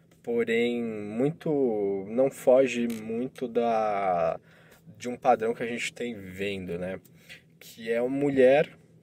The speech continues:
a mulher quando ela é rejeitada, então quando ela sofre, sofre algum tipo de rejeição, ela busca aí formas de se autodefender,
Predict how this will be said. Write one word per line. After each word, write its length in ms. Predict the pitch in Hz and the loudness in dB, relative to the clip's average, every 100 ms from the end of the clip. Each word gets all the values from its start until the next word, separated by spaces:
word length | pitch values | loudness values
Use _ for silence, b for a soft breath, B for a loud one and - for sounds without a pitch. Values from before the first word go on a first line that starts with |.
| _ _ | _ _
a 80 | 110 | -14
mulher 340 | 110 104 110 - | -8 -2 -2 -2
quando 160 | 117 | -2
ela 180 | 110 104 | 0 2
é 80 | 101 | -2
rejeitada, 1000 | 98 113 113 113 - - 104 131 160 170 - - _ - | -2 -4 -2 -4 -6 -4 -2 0 -2 -4 -10 -20 _ -20
então 280 | 92 92 92 92 90 - B B B | -18 -14 -12 -12 -14 -18 B B B
quando 200 | - 95 | -14 -6
ela 160 | 92 95 | -2 -2
sofre, 420 | - 107 120 113 98 - | 0 2 2 2 -2 -4
sofre 420 | - - 123 - | -8 -2 0 0
algum 400 | 101 95 95 92 | -4 -4 -8 -10
tipo 340 | 90 - 85 101 | -12 -14 -14 -14
de 160 | 92 | -12
rejeição, 800 | 95 104 117 123 120 - 110 139 - _ B B B B B | -6 -4 -2 -2 -2 -2 -2 -4 -8 _ B B B B B
ela 240 | - 151 175 | -6 -2 0
busca 680 | 135 120 123 175 - - 127 | -2 -2 0 0 -4 2 2
aí 100 | 127 | 2
formas 760 | - 107 110 131 131 120 - | 0 4 4 4 0 -2 -4
de 640 | - 120 123 120 117 107 | -10 -8 -4 -4 -4 -4
se 720 | - - - 120 226 104 196 196 | -2 -2 -2 -4 -4 -6 -4 0
autodefender, 1200 | 113 120 - 107 104 - 117 95 95 113 123 | 0 0 -6 -8 -6 -6 -6 -4 -2 2 0